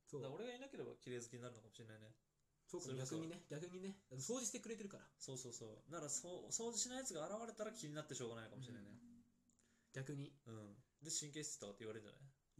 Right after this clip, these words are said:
Speaker 1: 言われる。だから、汚い人の家、家とか行くと、
Speaker 2: うん。
Speaker 1: 掃除したくなるん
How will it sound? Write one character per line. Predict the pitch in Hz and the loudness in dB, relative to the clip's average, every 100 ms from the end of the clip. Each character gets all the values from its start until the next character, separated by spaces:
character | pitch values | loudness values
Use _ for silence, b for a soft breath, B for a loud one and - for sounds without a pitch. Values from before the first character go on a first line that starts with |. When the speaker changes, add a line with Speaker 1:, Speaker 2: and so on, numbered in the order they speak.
| 135 | -2
Speaker 1:
言 | 131 | 0
わ | |
れ | 123 | 0
る。 | 123 - - - | -2 -4 -10 -2
だ | |
か | 139 | -2
ら、 | 139 240 294 | 2 2 2
汚 | |
い | |
人 | 277 202 | 2 4
の | |
家、 | 190 190 | 6 6
家 | 196 185 | 4 2
と | 143 | 0
か | |
行 | 131 | -4
く | |
と、 | 131 123 120 | -4 -4 -2
Speaker 2:
う | |
ん。 | 120 | -2
Speaker 1:
掃 | 107 107 175 | -4 -2 0
除 | |
し | 190 | 2
た | 196 | 2
く | 175 | 0
な | |
る | 165 | -2
ん | 117 | -4